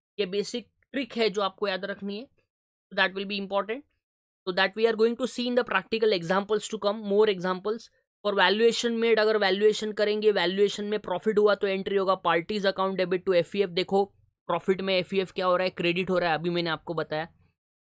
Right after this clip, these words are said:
और अगर लॉस होगा तो लॉस में आपका एंट्री होगा एफ ई एफ account debit to parties account, ठीक है। फिर एक क्लोजिंग का एंट्री होता है, क्लोजिंग का एंट्री जब हम सॉल्व करेंगे तब सीखेंगे। एक अभी एग्जांपल लिया है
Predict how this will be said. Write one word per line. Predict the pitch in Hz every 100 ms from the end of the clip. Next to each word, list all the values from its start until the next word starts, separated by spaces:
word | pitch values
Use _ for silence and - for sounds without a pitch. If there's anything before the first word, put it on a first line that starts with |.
| _ _ _ -
और | 170
अगर | 190 180
लॉस | 175 208 226
होगा | 220 196 214 - _ -
तो | 175
लॉस | 175 190 -
में | 202
आपका | 190 - 196
एंट्री | 185 190
होगा | 185 185
एफ | 170 156
ई | 185
एफ | 185 190
account | 180 175 165
debit | 160 165
to | 226 226
parties | 135 135 160 139
account, | 123 113 113 -
ठीक | -
है। | 262 _ _ -
फिर | 220
एक | 233
क्लोजिंग | 220 208 208 240
का | 247
एंट्री | 233 226
होता | 233 233
है, | 240
क्लोजिंग | 220 202 196 214
का | 220 208
एंट्री | 208 196 214 202
जब | 202 202
हम | 202
सॉल्व | - 180 190
करेंगे | 190 185 185
तब | 190 185
सीखेंगे। | 190 196 196 220
एक | 214
अभी | 190 196
एग्जांपल | 165 190 214 220
लिया | 220 196
है | 220